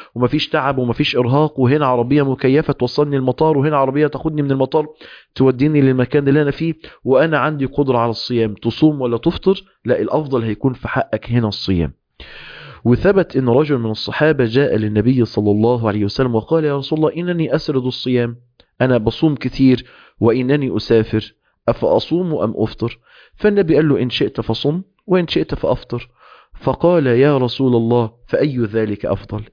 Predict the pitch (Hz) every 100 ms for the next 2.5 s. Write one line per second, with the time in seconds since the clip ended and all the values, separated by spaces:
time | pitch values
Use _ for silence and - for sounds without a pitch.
0 | - 139 - 123 113 113 104 85 104 98
1 | - 117 117 120 117 117 _ 104 113 101
2 | 92 95 - 101 98